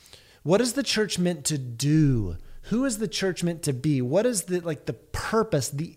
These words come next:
end toward which the Spirit gave birth to the church?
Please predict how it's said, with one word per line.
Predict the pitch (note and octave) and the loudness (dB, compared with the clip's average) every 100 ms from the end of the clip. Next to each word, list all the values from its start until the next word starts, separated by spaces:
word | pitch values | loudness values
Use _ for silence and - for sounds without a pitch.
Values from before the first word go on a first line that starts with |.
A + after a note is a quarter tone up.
| - | 0
end | G3 A3 G#3+ E3+ | 2 4 4 2
toward | - E3 E3+ | 0 2 2
which | C#3 B2+ B2 - | 2 2 0 -2
the | D3 | -4
Spirit | - - D#3 E3 C3 | -4 0 2 2 2
gave | C#3+ D3 B2+ | 0 2 0
birth | B2 C3+ B2+ - | -2 -2 -2 -6
to | - C3 B2 A#2+ - - - - - | -8 -2 0 0 -4 -20 -20 -20 -20
the | - | -12
church? | - G#3+ F3 F2 - - | -4 0 0 -2 -8 -12